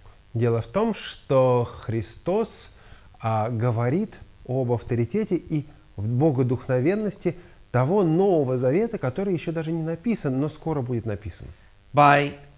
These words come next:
Speaker 2: saying "soon to be written", I mean from the perspective of Jesus.
Speaker 1: Вот с-, для Иисуса Хри-, с точки зрения Иисуса Христа, да, если посмотреть с его времени,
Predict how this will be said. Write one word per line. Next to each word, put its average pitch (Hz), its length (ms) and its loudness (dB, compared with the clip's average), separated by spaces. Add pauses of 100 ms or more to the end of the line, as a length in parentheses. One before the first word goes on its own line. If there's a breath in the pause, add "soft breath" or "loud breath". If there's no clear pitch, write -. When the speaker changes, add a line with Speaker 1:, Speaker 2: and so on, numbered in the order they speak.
(100)
Speaker 2:
saying 151 520 2
"soon 180 440 -4
to 160 100 -4
be 131 240 -2
written", 123 540 -2
I 131 200 0
mean 131 460 -2 (220)
from 131 260 0
the 117 80 -4
perspective 113 640 -6
of 90 120 -10
Jesus. 113 500 -8
Speaker 1:
Вот 147 220 -2
с-, - 140 -10
для 107 520 4
Иисуса 104 400 -2
Хри-, 123 120 -6
с - 20 -8
точки 135 220 0
зрения 127 240 4
Иисуса 113 300 -2
Христа, 98 420 -4
да, 76 140 -4
если 165 200 -2
посмотреть 107 340 -2
с - 80 -6
его 127 200 2
времени, 190 460 0